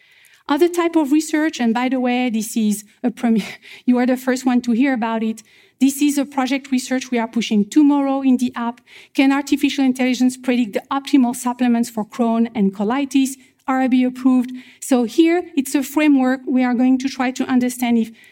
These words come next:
machine learning can build a model, a predictive model, uh, for the best supplement. People with Crohn and colitis take supplements, but there's a lot of trial and error. They don't know what's really working for them, if it even have an impact.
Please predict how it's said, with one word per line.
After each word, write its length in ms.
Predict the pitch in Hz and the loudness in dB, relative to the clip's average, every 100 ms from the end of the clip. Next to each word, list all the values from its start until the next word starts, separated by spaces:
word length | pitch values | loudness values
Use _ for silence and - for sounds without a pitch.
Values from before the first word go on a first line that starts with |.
| _ | _
machine 380 | 247 - 349 339 | -4 2 2 4
learning 300 | 311 285 269 | 4 4 2
can 280 | 269 240 233 - _ _ _ _ | 0 -2 -4 -6 _ _ _ _
build 220 | 262 262 254 | 0 0 2
a 60 | |
model, 420 | 233 277 269 240 | 2 0 0 0
a 40 | 220 | -2
predictive 480 | 220 277 269 269 214 | -2 -2 0 0 0
model, 540 | 240 233 226 214 220 | 0 0 0 -2 -4
uh, 260 | - 220 208 | -4 -2 -2
for 340 | 208 220 208 | -4 -4 -2
the 100 | 190 | -2
best 280 | 190 311 381 | -2 -2 -2
supplement. 540 | 392 359 302 262 254 254 | -2 0 2 2 0 -2
People 260 | 254 254 | -4 -2
with 200 | 233 233 | -2 -4
Crohn 200 | - 247 | 0 0
and 140 | 226 214 | 0 -2
colitis 640 | 226 220 220 214 202 - _ | -2 -4 -4 -6 -6 -14 _
take 180 | - 214 | -6 -6
supplements, 560 | - 262 254 240 226 202 | -4 -8 -4 -2 0 -2
but 100 | 208 | -2
there's 160 | 214 202 | -2 -2
a 60 | |
lot 160 | 202 208 | 0 -2
of 140 | 196 | -4
trial 260 | - 214 214 | -10 -6 -4
and 160 | 208 214 | -4 -4
error. 380 | 208 226 302 | -4 -2 -4
They 120 | 233 208 | -4 -4
don't 200 | 220 214 | 0 0
know 80 | |
what's 280 | 208 196 196 | 0 -4 -4
really 200 | 208 196 | -4 -2
working 420 | 185 190 190 196 | -2 -4 -2 -4
for 120 | 185 185 | -2 -2
them, 280 | 190 226 | 0 0
if 160 | 262 190 | -2 -4
it 140 | 202 _ - | -8 _ -6
even 240 | 214 196 | -2 0
have 260 | 196 202 190 190 - - - | -2 -4 -10 -10 -20 -20 -4
an 120 | 208 | 2
impact. 480 | 247 262 202 262 - | 2 2 -4 -8 -12